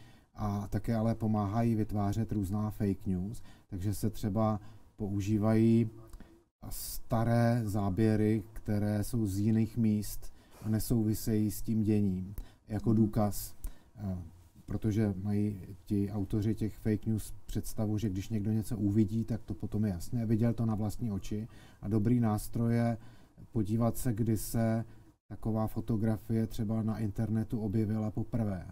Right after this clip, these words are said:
Speaker 1: A tam vlastně vidíte, kde a kdy hlavně. Takže často můžete odhalit fotografie, které se vůbec netýkají té války, která je, a týkají se nějaké jiné události, která byla třeba před dvěma nebo před třemi lety.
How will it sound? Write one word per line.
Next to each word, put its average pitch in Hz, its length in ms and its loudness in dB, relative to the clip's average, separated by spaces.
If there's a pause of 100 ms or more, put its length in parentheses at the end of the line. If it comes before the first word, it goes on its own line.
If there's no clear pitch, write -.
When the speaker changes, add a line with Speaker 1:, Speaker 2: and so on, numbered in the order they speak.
Speaker 1:
A 98 40 -6
tam 104 360 -2
vlastně 104 340 -2
vidíte, 107 420 -2
kde 92 380 0 (340)
a 107 100 0
kdy 107 340 6
hlavně. 95 440 -2
Takže 98 280 -4
často 107 520 -4 (340)
můžete 104 360 -4
odhalit 107 540 2 (320)
fotografie, 107 680 0
které 104 380 -2
se 107 140 -4
vůbec 104 320 -2
netýkají 101 640 -2
té 104 240 -2
války, 95 360 -4
která 98 420 0
je, 95 320 -2 (520)
a 92 340 -4
týkají 101 440 -2
se - 180 -4
nějaké 98 540 -2
jiné 101 320 0
události, 95 540 -2
která 92 340 -4
byla 92 240 -4
třeba 92 300 -6
před 101 200 -6
dvěma 92 260 -2
nebo 92 180 -4
před - 180 -8
třemi 101 300 -2
lety. 90 340 -6